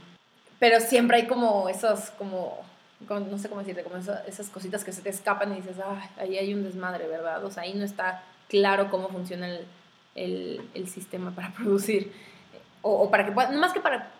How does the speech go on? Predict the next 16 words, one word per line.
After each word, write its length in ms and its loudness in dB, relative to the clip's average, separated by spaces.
para 160 2
que 60 -4
pueda 240 4
operar 380 2
solo, 360 2
¿no? 240 -8
O 40 -6
sea, 120 -6
para 140 -4
que 80 -8
pueda 760 0
ser 220 4
un, 100 -4
un 960 -2
proceso 520 0
autosuficiente. 1300 -6